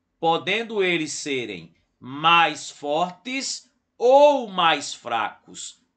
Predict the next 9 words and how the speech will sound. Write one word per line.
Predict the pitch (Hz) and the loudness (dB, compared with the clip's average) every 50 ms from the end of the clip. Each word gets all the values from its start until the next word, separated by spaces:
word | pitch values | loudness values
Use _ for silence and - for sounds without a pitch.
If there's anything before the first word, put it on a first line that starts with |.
| _ _ _ | _ _ _
quando | 127 127 123 120 123 120 | -14 -12 -12 -10 -12 -14
comparados. | - 120 123 117 - 165 165 160 147 123 - - - 78 - - - - _ _ _ _ _ _ _ _ _ _ | -14 -14 -14 -8 -4 -2 0 2 2 0 0 -2 -8 -14 -20 -20 -20 -20 _ _ _ _ _ _ _ _ _ _
Consequentemente, | - 247 277 - 214 202 190 - - - - 196 185 185 - 147 147 147 147 143 - 202 202 190 185 180 185 185 190 - - 277 269 - _ _ _ _ _ _ | -4 0 2 2 4 2 2 0 -2 -2 -2 -2 -2 -2 -4 -8 -6 -6 -6 -8 -10 -14 -6 -2 0 0 0 -2 -4 -8 -8 -8 -8 -8 _ _ _ _ _ _
chega-se | - - - - 240 247 269 277 277 220 220 254 240 240 - - - 247 240 - _ | -12 -8 -6 -4 0 0 2 2 0 0 2 0 0 0 0 -4 -6 -8 -10 -12 _
a | - 185 190 | -4 -4 -2
uma | 190 185 185 180 180 - | -2 -2 -2 -4 -4 -4
conclusão | - 175 170 165 - 160 156 151 135 113 135 143 135 123 110 98 87 _ | -10 -10 -10 -10 -10 -8 -8 -8 -8 -8 -8 -8 -8 -8 -10 -12 -16 _
mais | _ 113 127 135 143 156 165 170 170 160 151 139 135 - - | _ -18 -16 -12 -4 0 2 4 4 4 2 0 -2 -10 -14
provável | - - 143 143 143 139 117 113 131 131 139 151 160 151 180 214 233 - - _ | -14 -10 -8 -6 -6 -6 -6 -4 -2 0 2 2 0 0 -4 -6 -6 -8 -10 _